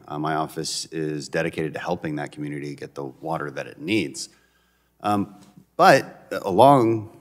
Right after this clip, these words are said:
that same theme, there's the key component in keeping, uh, drinking water safe, which is chlorine.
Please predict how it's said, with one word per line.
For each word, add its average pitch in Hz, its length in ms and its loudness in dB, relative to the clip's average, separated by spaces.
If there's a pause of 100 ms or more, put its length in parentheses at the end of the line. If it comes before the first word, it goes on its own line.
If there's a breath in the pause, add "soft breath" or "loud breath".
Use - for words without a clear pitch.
(100)
that 104 220 0
same 101 300 2
theme, 135 380 4
there's 107 380 4
the 110 100 0 (200)
key 139 140 2
component 98 720 -2 (200)
in 85 600 -2 (100)
keeping, 87 640 -2
uh, 78 480 -4
drinking 85 300 -6
water 76 360 0
safe, 101 400 2
which 82 140 -6
is 78 80 -10
chlorine. 78 500 -2